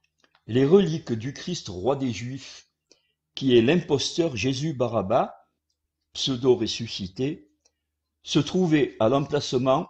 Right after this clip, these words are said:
de mon point A deux, pour alpha, en haut des pentes du Cardou et sur le méridien de l'église de Serres.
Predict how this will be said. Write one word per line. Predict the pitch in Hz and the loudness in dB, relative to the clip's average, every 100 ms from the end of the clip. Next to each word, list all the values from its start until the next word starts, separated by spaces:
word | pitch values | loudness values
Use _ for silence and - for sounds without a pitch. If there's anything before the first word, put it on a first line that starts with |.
| _ 98 | _ -4
de | 113 | 0
mon | 117 113 | 0 0
point | - 135 131 - - | 2 0 0 0 2
A | 127 | 4
deux, | 110 127 202 - _ _ _ _ - | 4 0 -2 -8 _ _ _ _ -6
pour | 98 | -2
alpha, | 95 85 - 120 - - _ _ _ _ _ - | -2 -2 -2 -2 -4 -16 _ _ _ _ _ 0
en | 147 | 6
haut | 160 185 | 10 10
des | 143 135 | 8 4
pentes | 175 175 151 | 2 2 0
du | 117 135 | -6 -4
Cardou | - 107 90 104 165 _ _ _ _ _ - | -4 -4 -6 -12 -12 _ _ _ _ _ -6
et | 123 | -4
sur | - 123 | -4 -2
le | 117 | 0
méridien | 135 185 160 117 143 156 | 2 2 0 -2 -2 0
de | 120 | 2
l'église | 113 123 120 143 127 104 | 0 0 -6 -8 -8 -8
de | 104 | -8
Serres. | - 92 78 | -6 -6 -8